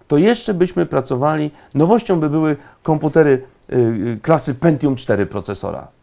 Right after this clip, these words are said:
Obawiam się, że tak by było. Gdyby nie Chiny, które jak wypuszczą jakiś model czegoś, to on od razu przeskakuje dziesięć go-, y, generacji tego, co, y, korporacje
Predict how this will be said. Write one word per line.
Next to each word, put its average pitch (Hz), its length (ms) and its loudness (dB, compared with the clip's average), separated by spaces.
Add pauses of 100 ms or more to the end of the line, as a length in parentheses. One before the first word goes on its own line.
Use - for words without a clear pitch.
(140)
Obawiam 151 400 2
się, 120 140 -4
że 113 100 -2
tak 104 180 -6
by 95 140 -6
było. 92 280 -8
Gdyby 156 340 2
nie 127 160 0 (200)
Chiny, 160 260 -2 (240)
które 147 240 0 (800)
jak 127 140 0
wypuszczą 160 420 0
jakiś 135 260 -4
model 170 340 4
czegoś, 175 440 0 (960)
to 139 100 0
on 143 80 0
od 135 120 0
razu 135 220 2
przeskakuje 131 540 -2
dziesięć 123 300 -4
go-, 123 180 0 (220)
y, - 40 -10 (380)
generacji 143 680 0 (220)
tego, 147 240 2
co, 131 280 2 (340)
y, 117 320 4
korporacje 143 640 2